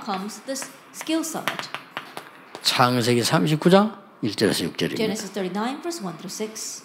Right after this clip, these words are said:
Speaker 2: 여기에서 굉장히 중요한 게 나와요.
Speaker 1: And from here we see something very important.
Speaker 2: 그냥 기능 서밋이 아니잖아요.
Speaker 1: It wasn't just any skill summit.
Speaker 2: 영적 서밋이 딱 되고 디엔에이가 딱 생기니까 그때부터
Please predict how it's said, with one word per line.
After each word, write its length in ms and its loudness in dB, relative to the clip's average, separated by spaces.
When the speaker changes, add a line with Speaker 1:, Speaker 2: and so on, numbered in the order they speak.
Speaker 2:
여기에서 540 8
굉장히 920 8
중요한 580 10
게 160 10
나와요. 480 2
Speaker 1:
And 80 -6
from 140 -2
here 240 0
we 100 -2
see 80 -6
something 300 -4
very 260 -2
important. 240 -6
Speaker 2:
그냥 380 8
기능 260 12
서밋이 460 4
아니잖아요. 280 -2
Speaker 1:
It 80 -2
wasn't 200 0
just 180 -6
any 160 -4
skill 400 -2
summit. 420 -10
Speaker 2:
영적 600 12
서밋이 600 10
딱 180 6
되고 220 8
디엔에이가 580 12
딱 160 6
생기니까 640 10
그때부터 1040 10